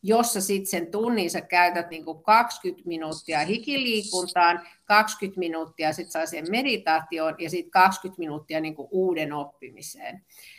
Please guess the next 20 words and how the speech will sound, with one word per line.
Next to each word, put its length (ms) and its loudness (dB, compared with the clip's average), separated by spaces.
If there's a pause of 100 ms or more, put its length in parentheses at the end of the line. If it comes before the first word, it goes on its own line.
(180)
Ja, 340 2
ja 200 0
tota, 340 -2
niin 180 -4
tää, 460 2 (680)
mä, 140 -8
mä 360 4 (240)
niinku 300 -4
vähän 320 4
kauhulla 440 4
ajattelen, 400 0
että 180 -14
tää 140 2
on 60 -2
niinku 180 -8
semmonen, 400 -6 (420)
ö, 320 -6
suomalaisversio 1500 -2
siitä, 640 -4
että, 300 -4